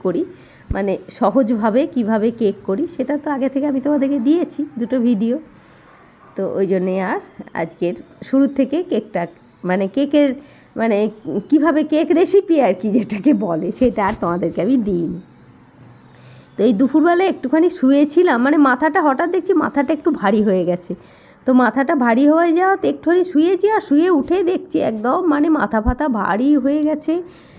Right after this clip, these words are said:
সেটা ক্যালপল খেলাম, খেয়ে আবার শরীরটা একটু ঠিক হলো। তো এখন আবার উঠে আমরা না কেকটাকে, সেই ব্যাটারটা রেডি করে রেখেছি যখন, কেকটা তো বসিয়ে দিই, করে আবার উঠে এলাম যে না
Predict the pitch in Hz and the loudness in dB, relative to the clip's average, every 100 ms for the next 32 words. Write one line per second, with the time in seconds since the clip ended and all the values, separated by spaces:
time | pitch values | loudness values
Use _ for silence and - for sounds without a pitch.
0 | - - 269 262 - 160 185 220 254 247 | -20 -6 -4 -4 -2 -2 -2 -2 -4 0
1 | 262 294 311 - 196 190 214 226 190 165 | 0 0 -2 -2 -2 0 -2 0 -2 -2
2 | 170 175 247 - 208 147 185 160 160 - | -6 -6 -8 -6 -6 -4 -6 -6 -10 -16
3 | - - - - - - - - 156 - | -20 -20 -20 -20 -20 -20 -20 -18 -14 -2
4 | 190 170 185 202 220 202 190 202 190 - | 0 2 0 0 0 0 0 0 0 -2
5 | 196 196 196 202 208 208 180 - 180 190 | 0 0 -2 -2 -2 -2 -4 -2 -4 -4
6 | 190 202 180 170 190 - 196 165 156 151 | -2 0 0 0 -2 0 0 0 -2 -2
7 | 202 269 269 294 302 320 330 330 190 190 | 0 0 0 -2 -2 -4 -2 -4 -4 -6
8 | 180 - 180 202 196 - 180 214 - 320 | -8 -6 -4 -4 -6 -8 -4 -4 0 0
9 | 339 403 160 - - - 214 190 180 165 | 2 2 0 -8 -16 -4 -2 0 -2 0
10 | 185 311 - - - - - 233 - 190 | -2 -2 -8 -20 -20 -20 -8 -4 0 2
11 | 160 160 151 - - 180 165 180 180 | 0 -4 -8 -16 -12 -6 -2 0 0